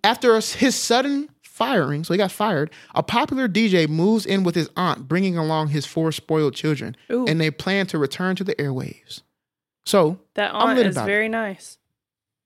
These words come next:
Speaker 1: Very nice.
Speaker 2: <laughs>
Speaker 1: But, you know, it's a black family, so I'm lit about, uh, a black Christmas movie, and I love, I like, uh, Romany Malco. I actually said something to him one time on Twitter, or I think it was Instagram, and he said something back to me, and it was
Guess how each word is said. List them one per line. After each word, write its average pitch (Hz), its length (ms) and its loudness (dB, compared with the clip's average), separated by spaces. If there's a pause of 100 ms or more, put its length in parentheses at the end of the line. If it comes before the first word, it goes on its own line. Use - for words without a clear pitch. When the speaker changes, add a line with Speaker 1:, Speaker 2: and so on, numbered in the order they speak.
(120)
Speaker 1:
Very 180 300 4
nice. 139 180 -4
Speaker 2:
<laughs> 330 280 4
Speaker 1:
But, 208 160 6
you 247 80 4
know, 247 240 0 (560)
it's 202 100 2
a 208 60 2
black 202 280 4
family, 233 460 0
so 190 320 2
I'm 190 180 2
lit 202 140 4
about, 196 320 2
uh, 185 360 4
a 175 40 2
black 180 260 2
Christmas 208 300 -2
movie, 226 460 -2 (340)
and 175 160 4
I 185 60 4
love, 185 380 4
I 185 60 4
like, 196 280 2
uh, 180 280 2
Romany 190 280 2
Malco. 214 440 0
I - 60 0
actually 269 300 -2
said 190 260 0
something 208 240 -4
to 214 140 -2
him 196 120 -2
one 180 140 0
time 180 220 -2
on 160 80 -2
Twitter, 196 340 -2 (320)
or - 60 0
I - 20 2
think 233 120 4
it - 20 4
was 170 140 2
Instagram, 143 680 -2
and 143 80 0
he 151 80 2
said 160 180 -2
something 139 220 -6
back 147 240 -2
to 143 100 -8
me, 139 240 -6 (380)
and 180 80 4
it 247 40 4
was 277 200 0